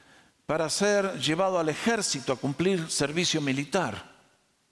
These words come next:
Y había una lotería y de acuerdo al número que sacabas, te salvabas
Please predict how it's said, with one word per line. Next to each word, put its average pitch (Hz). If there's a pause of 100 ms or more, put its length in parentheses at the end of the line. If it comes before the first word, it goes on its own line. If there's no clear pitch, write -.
(1040)
Y -
había 220
una 220
lotería 262
y 196
de 170
acuerdo 180
al 180
número 202 (1120)
que 160
sacabas, 208 (760)
te 160
salvabas 180